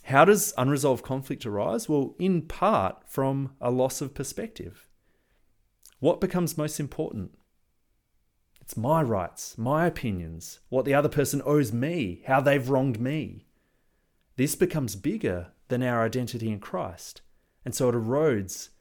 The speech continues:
my sense of peace. We need perspective beyond the immediate situation. Uh, I enjoy standing outside at night looking up at the stars.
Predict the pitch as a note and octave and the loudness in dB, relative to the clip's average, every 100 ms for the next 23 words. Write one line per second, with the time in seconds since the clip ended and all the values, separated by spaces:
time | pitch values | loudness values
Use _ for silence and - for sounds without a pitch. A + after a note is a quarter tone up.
0 | _ - A2+ - A#2+ - A#2 - - - | _ -10 -8 -6 -8 -10 -12 -12 -14 -14
1 | - - - _ _ _ _ _ _ _ | -14 -16 -18 _ _ _ _ _ _ _
2 | _ _ _ _ _ _ - - _ A#2 | _ _ _ _ _ _ -20 -20 _ -8
3 | A#2 A#2+ D3+ E3 D3+ C3 - F#3+ G3 G#2 | -6 -2 -2 -2 -4 -6 -6 -8 -6 -6
4 | F#2 - _ _ _ _ A#2+ A#2 B2+ C3 | -6 -12 _ _ _ _ -4 -2 0 0
5 | B2 - A#2+ A2+ - A#2 G#2+ A2+ A2+ - | -4 -6 -4 -2 -4 -6 -4 -4 -4 -8
6 | A2 - G#2+ A2 - F#2 F#2 _ _ _ | -12 -10 -10 -10 -10 -12 -14 _ _ _
7 | _ _ _ _ _ _ _ _ _ _ | _ _ _ _ _ _ _ _ _ _
8 | _ _ _ _ _ _ _ _ _ _ | _ _ _ _ _ _ _ _ _ _
9 | - - G#2+ - B2+ C#3 B2+ A#2+ A2 - | -12 -4 -4 2 2 4 6 4 4 0
10 | A#2 A#2 A2+ - A#2 A#2 A#2 G#2 B2 D#3 | 0 2 0 0 2 2 2 0 0 0
11 | C3 G2 - - A2+ A#2 C3+ A#2 - - | 0 -2 -8 -6 -6 -2 -2 -2 -6 -10
12 | - - G2 - A#2+ - - F#3+ A2 F2 | -16 -6 -6 -6 -6 -6 -4 -2 -4 -6
13 | - - | -12 -18